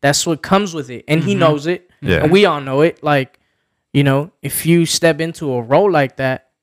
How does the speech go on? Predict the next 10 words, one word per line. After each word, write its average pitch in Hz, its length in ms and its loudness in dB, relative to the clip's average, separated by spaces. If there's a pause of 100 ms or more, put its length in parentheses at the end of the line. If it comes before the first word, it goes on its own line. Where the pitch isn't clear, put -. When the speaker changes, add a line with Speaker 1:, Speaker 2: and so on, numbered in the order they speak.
Speaker 1:
it - 240 -18
comes, 160 560 0 (680)
you 147 120 -4
know, 127 340 -4
you're 147 200 2
held 170 280 0
to 156 140 -2
a 139 40 -4
certain 139 280 -2
standard, 143 520 -2